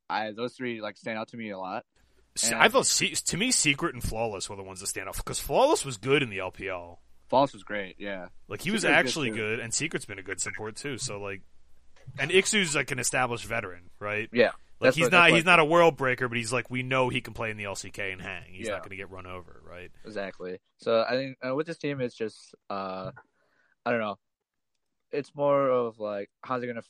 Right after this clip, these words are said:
Speaker 1: fare up to the top tier teams of the L C K? Because I feel like, I don't know, I kinda made this weird, but
Speaker 2: Mine's
Speaker 1: I might
Speaker 2: really
Speaker 1: move,
Speaker 2: weird.
Speaker 1: I might,
Speaker 2: <laughs>
Speaker 1: I might move the, I might move Hanwha into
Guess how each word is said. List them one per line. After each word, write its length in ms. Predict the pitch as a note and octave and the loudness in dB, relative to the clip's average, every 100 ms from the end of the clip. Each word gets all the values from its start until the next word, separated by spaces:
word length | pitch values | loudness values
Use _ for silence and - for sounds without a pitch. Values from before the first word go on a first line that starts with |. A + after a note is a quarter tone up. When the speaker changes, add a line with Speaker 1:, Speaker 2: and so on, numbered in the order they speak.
| - | -4
Speaker 1:
fare 180 | A2+ A2 | -2 -2
up 140 | G#2 _ - | -4 _ -16
to 880 | - G#2 G2+ G2+ G2 G2 G2 G2 G2 - _ _ _ - | -10 -8 -6 -6 -4 -4 -4 -6 -8 -14 _ _ _ -2
the 280 | A2 G2+ - _ _ _ _ - | 0 0 -4 _ _ _ _ 0
top 180 | A#2 A2 | 0 2
tier 160 | A2 | -2
teams 340 | G#2+ A2+ A2 G#2 | -2 -4 -4 -6
of 320 | - G2 G2 G2 | -4 0 0 0
the 100 | G2+ | 2
L 120 | G#2+ | 2
C 180 | - G#2 | 0 -2
K? 220 | G2+ G#2+ | 0 0
Because 280 | A#2+ B2+ - | 0 0 0
I 120 | A2+ | -4
feel 300 | - D3 D#3+ | -4 -2 0
like, 200 | D3+ C#3 _ | 0 -2 _
I 80 | B2+ | -10
don't 120 | D#3 | -8
know, 180 | C#3+ A2+ - | -6 -8 -8
I 120 | C3 | -10
kinda 220 | F3 D#3+ | -8 -10
made 180 | G#2+ G#2 | -12 -14
this 180 | G2+ - | -16 -16
weird, 340 | F#2+ G#2+ A#2+ _ _ _ | -6 -4 -6 _ _ _
but 220 | G2+ G2 - _ _ _ _ _ | 0 0 -4 _ _ _ _ _
Speaker 2:
Mine's 260 | - A#2 A2 | -6 -4 0
Speaker 1:
I 40 | |
might 160 | C3+ C#3+ | 0 0
Speaker 2:
really 180 | G#2+ C3+ | 0 0
Speaker 1:
move, 80 | C3+ | 2
Speaker 2:
weird. 80 | B2+ | 4
Speaker 1:
I 40 | |
might, 200 | D#3+ A#2+ | 4 4
Speaker 2:
<laughs> 220 | - A#4 | 4 4
Speaker 1:
I 60 | C#3 | 6
might 160 | G#3 D3+ | 2 0
move 180 | D#3+ | -4
the, 120 | D#3 D3 | -6 -6
I 40 | |
might 160 | C#3+ G3 | -6 -6
move 140 | E3+ D3 | -8 -8
Hanwha 320 | A2+ A#2+ A#2+ | -8 -6 -8
into 140 | A2+ | -10